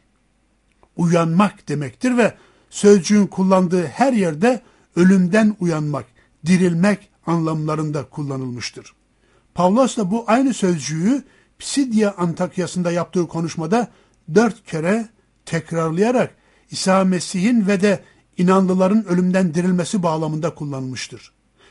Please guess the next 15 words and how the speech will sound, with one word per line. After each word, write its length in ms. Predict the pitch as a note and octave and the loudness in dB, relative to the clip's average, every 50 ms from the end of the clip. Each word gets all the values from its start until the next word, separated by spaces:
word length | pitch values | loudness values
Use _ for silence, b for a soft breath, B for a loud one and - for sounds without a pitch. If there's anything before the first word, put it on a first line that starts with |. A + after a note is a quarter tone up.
| b - | b 0
Yine 240 | A3+ C4 C#4+ A#3 | 2 2 2 2
bu 80 | C4 A#3 | 0 -2
sözcük 460 | - G#3+ G3 F3+ D#3 - C4 - F3+ | 0 0 -2 -2 -2 -6 -8 -4 0
Lazar'ın 420 | F3+ F3+ F3 D3 F3+ F#3+ G3+ G#3 G3 | 0 0 2 2 0 0 0 0 0
ölümden 460 | F3+ F3+ F#3 F3+ F3+ E3+ F#3+ F#3 E3 | 0 0 0 0 0 0 -2 -2 -2
yaşama 480 | E3 E3+ D3+ - F#3+ F#3 F#3 F3 D3 b b b b b b _ | -4 -4 -4 -2 -2 0 0 -2 -2 b b b b b b _
kavuşturulmasında 1300 | - - E3+ F3 F3 - - - F3 E3+ E3+ E3+ E3 E3 C#3+ - - E3 D#3 D3+ G3+ A#3+ C4+ A#3+ b b b b b b b b D3 | -8 -6 -4 -4 -4 -6 -6 -8 -4 -4 -2 -2 -4 -4 -6 -6 -6 -8 -4 -2 -2 -2 -2 -4 b b b b b b b b -2
"Lazar 400 | D#3+ F3 F3+ D3+ F#3+ F#3 F3+ F3+ - | 0 0 0 2 2 0 0 0 -2
uyandı" 380 | F3+ F3 F3 F3 F3+ F3 F#3+ | -2 0 0 0 0 -2 -2
sözleriyle 640 | - - - E3 E3 C#3 D#3+ E3 E3+ G3+ G3+ F#3 D#3+ B2+ | -4 -4 -6 -6 -6 -6 -4 -2 0 0 0 0 -2 -4
dile 200 | D3+ D3+ D3+ D3 | -6 -6 -6 -6
getirilmiştir. 800 | D3 B2+ - - C#3+ C#3 C3 C3 B2 - - - A#2+ - _ _ _ _ _ _ _ _ _ _ _ _ _ _ _ _ _ _ _ _ _ | -6 -8 -10 -10 -8 -8 -8 -8 -8 -10 -12 -14 -18 -18 _ _ _ _ _ _ _ _ _ _ _ _ _ _ _ _ _ _ _ _ _
Ege 460 | - E3 D#3 D3 F#3+ F#3+ G3 F#3+ F#3 - - | -4 -4 -2 0 2 2 2 0 -4 -4 2
iro 420 | A3 B3+ C#4 A#3+ A#3 A3 G#3+ F#3 | 2 2 4 4 2 2 0 0
sözcüğünde 1000 | - - - F#3+ F#3+ F#3 E3 C3+ - F3+ F3+ F3 E3 D#3+ D#3 G3 A#3 C4+ C4 C4 | -6 -4 0 2 2 2 2 0 -4 -4 -2 -2 -2 0 0 0 0 0 0 -4